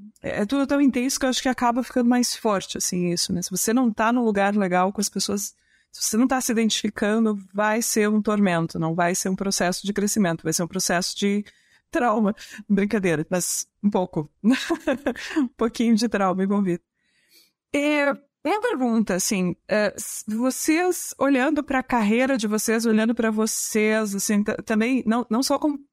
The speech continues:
profissionais, mas como pessoas, assim, quem era a Alicia antes e quem é a Alicia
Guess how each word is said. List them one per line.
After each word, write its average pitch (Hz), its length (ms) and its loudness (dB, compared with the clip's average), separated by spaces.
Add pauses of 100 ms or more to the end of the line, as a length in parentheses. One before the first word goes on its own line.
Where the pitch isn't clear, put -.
(120)
profissionais, 233 760 0
mas 262 140 -2
como 269 160 0
pessoas, 214 560 2
assim, 185 280 -2 (840)
quem 392 300 0
era 320 220 4
a 311 40 4
Alicia 277 380 2
antes 311 680 -2
e 254 100 -2
quem 269 140 0
é 269 80 2
a 269 80 4
Alicia 254 460 0